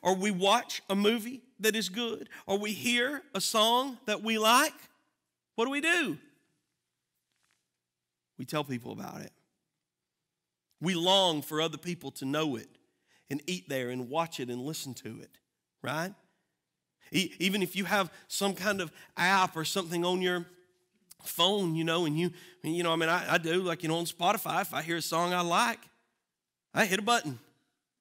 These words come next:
I think, "Oh, I think Lake would enjoy that song." I could hit a button, share, and I could send that thing to Lake. It's all set up so that I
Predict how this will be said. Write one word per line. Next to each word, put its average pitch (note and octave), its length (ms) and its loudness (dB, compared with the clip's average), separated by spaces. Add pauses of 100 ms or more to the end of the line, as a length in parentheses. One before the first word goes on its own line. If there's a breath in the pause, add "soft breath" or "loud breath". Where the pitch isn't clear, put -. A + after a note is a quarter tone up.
(180)
I G3 60 -2
think, A3 160 0
"Oh, C#4 200 2
I C#4+ 120 -2
think C4+ 180 -2
Lake B3+ 240 -2
would D#3 80 -4
enjoy C#3+ 300 -2
that C#3+ 160 -4
song." G#3+ 340 -6 (400 soft breath)
I D#3+ 60 -10
could - 120 -12
hit F3+ 140 4
a F#3 60 -4
button, B3 420 4 (140)
share, B3+ 560 2 (760)
and E3+ 80 -2
I F#3+ 40 0
could D#3 160 -6
send A3+ 240 2
that A3 160 2
thing A3+ 180 0
to G#3+ 80 -4
Lake. F3 380 -4 (640)
It's G3 200 -4
all A3+ 240 6
set A3+ 280 2
up G3 180 2
so F#3 140 -4
that E3 120 0
I A#3+ 300 6